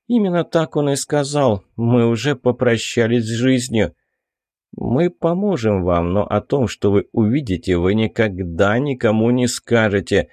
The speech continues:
иначе мы поступим с вами еще хуже.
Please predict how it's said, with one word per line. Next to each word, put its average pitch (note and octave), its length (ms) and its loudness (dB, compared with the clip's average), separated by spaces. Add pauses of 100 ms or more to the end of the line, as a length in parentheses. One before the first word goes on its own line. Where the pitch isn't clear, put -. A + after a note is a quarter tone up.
(240)
иначе F#2 640 -2 (100)
мы F2+ 280 -2
поступим A#2 680 -2
с - 140 -6
вами A#2 300 2
еще A2+ 680 0
хуже. G2+ 580 0